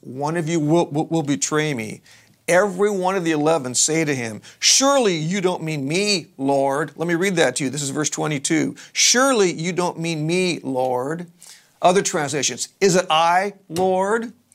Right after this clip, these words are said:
Jump down to verse twenty-five. Then Judas, the one who would betray him, said,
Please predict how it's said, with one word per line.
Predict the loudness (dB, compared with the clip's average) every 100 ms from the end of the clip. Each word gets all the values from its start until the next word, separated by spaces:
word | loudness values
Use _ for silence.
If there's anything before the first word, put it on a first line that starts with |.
| _ -20 _
Jump | 0 0 2
down | 0 0
to | -2
verse | -2 -2
twenty-five. | -2 -2 -2 2 2 4 2 -2 -6 -10
Then | 0 2 2
Judas, | 0 2 2 2 2 0
the | -4 -4
one | 0 0 0
who | 0
would | 0 0
betray | -2 0 2 2 2
him, | 0 -2
said, | 0 0